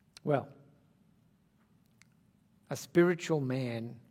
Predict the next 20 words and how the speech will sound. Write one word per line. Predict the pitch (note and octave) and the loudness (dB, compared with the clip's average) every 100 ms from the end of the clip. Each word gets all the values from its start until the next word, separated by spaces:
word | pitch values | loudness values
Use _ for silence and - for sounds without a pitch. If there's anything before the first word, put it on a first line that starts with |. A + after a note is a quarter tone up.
| - _ _ _ _ - | -20 _ _ _ _ -6
who | D3 | -4
encounters | C3+ C3 C#3+ D3 C#3 C#3 | -2 -2 -4 -4 -4 -10
Jesus | - A#2+ G#2+ G#2 G#2 - - - _ _ _ _ _ _ _ _ - | -8 -6 -6 -8 -12 -12 -12 -16 _ _ _ _ _ _ _ _ -10
and | A#2+ - | -10 -8
finds | A#2+ A2 A2 G2+ | -6 -6 -8 -10
life. | F#2 C#2+ - - - - _ _ _ _ _ _ _ _ _ _ _ _ _ _ _ - | -12 -14 -16 -16 -18 -20 _ _ _ _ _ _ _ _ _ _ _ _ _ _ _ -8
And | D3 C#3+ | -4 -2
as | D#3+ D3 C3 | 0 0 2
we | F3 F#3+ F3+ - - | 6 6 6 0 -4
are | D#3 | -4
conscious | - - F#3 - A#2+ - - - - _ _ - | -2 -2 -2 -4 -8 -8 -12 -14 -20 _ _ -4
that | D3 D3 | -2 0
life | C#3+ D3 D3 C#3+ | 4 4 4 0
is | A#2 | -2
more | C#3 D3 C#3+ B2 | 2 6 6 6
than | C3 A#2+ | 2 2
just | C3+ A#2 - | -2 -4 -8
about | B2 B2+ A#2+ - - - _ | -2 0 -2 -8 -20 -20 _
holidays | - D#3+ C#3+ C3+ A#2 A2+ A2+ - | 2 4 4 2 0 -2 -6 -8
and | C3+ B2+ A#2+ | -6 -4 -6